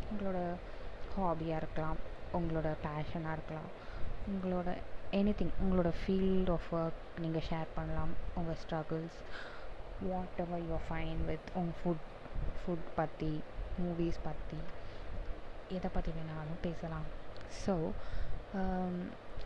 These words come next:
ஆனா அதுக்கு, அதுக்கான கரெக்டான audience கண்டிப்பா இருக்காங்க. But நம்ம கரெக்டான content கொடுத்து, நம்ம பேசி, அதை வந்து publish பண்றதுக்கு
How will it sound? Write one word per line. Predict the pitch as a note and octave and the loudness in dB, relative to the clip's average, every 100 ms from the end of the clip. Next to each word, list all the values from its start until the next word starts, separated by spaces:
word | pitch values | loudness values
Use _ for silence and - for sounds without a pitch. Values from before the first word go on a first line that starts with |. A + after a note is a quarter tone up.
| - | 0
ஆனா | A3 A#3+ A#3+ | 2 2 2
அதுக்கு, | F#3+ - F#3 F3 F#3 F#3+ | 0 0 0 0 0 0
அதுக்கான | F3+ - F3 - | 0 0 -2 0
கரெக்டான | F3+ F#3 - G3+ G3+ G#3 G#3 - - | -2 -2 0 2 4 4 0 0 2
audience | E3+ F#3+ F3+ | 4 4 2
கண்டிப்பா | E3+ D#3 D#3 | 0 0 0
இருக்காங்க. | E3+ D#3+ D#3+ D#3+ F3+ F3 | 0 2 4 4 4 2
But | F3+ | 0
நம்ம | F3 | 0
கரெக்டான | E3+ E3+ - F3+ F3+ | 0 0 0 0 0
content | D#3+ D#3+ D#3 | 2 4 4
கொடுத்து, | - D#3+ - E3+ E3 | 2 4 4 4 2
நம்ம | E3 D#3 D#3 | 2 2 0
பேசி, | E3 D#3+ E3 - E3 - - - - - - - | 0 0 0 -2 0 4 4 4 2 0 2 4
அதை | F3+ | 4
வந்து | E3+ F3 F#3+ | 2 2 0
publish | D#3+ F3+ F#3 - | 2 2 2 0
பண்றதுக்கு | D#3+ D3+ - - | -2 -2 -4 -2